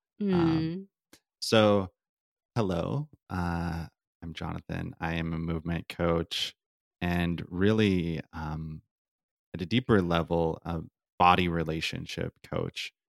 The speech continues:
Speaker 1: And I r-, realized that what I saw kind of going through my own healing journey,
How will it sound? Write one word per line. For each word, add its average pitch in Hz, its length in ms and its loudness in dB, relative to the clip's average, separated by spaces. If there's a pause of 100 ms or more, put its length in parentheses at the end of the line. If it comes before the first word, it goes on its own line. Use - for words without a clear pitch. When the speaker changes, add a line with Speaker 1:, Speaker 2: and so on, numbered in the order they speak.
(540)
Speaker 1:
And 82 460 -4 (760)
I 98 540 0 (600)
r-, 98 80 -16 (300)
realized 90 880 2
that 82 340 -2 (720)
what 95 640 -2 (400)
I 113 240 0
saw 85 640 -2 (160)
kind 90 120 -6
of 87 180 -6 (880)
going 117 360 -2 (140)
through 95 480 0
my 92 340 -2
own 92 180 -4
healing 90 520 -8
journey, 85 640 -8